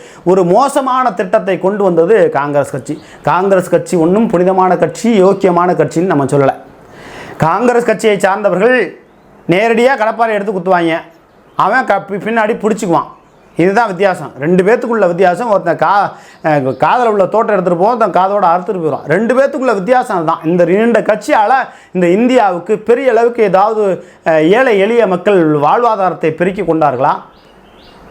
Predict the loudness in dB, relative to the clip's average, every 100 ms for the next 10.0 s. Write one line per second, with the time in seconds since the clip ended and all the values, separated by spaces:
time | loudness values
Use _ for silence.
0 | -2 0 2 2 0 0 -2 -2 -4 -4
1 | -2 -2 -2 -2 -4 -6 -14 _ _ _
2 | -4 -2 0 0 -2 -2 -4 0 0 0
3 | -4 -4 -2 -2 0 2 2 0 -4 -4
4 | -4 -2 0 0 0 -2 -2 0 0 0
5 | 2 2 2 0 -2 -8 -18 -20 -20 -20
6 | -20 -20 -20 -20 -20 -20 -20 -20 -4 0
7 | 2 2 2 2 2 2 2 2 2 0
8 | -2 -4 0 0 0 0 -2 -2 0 -2
9 | -4 -4 -2 0 0 0 2 2 0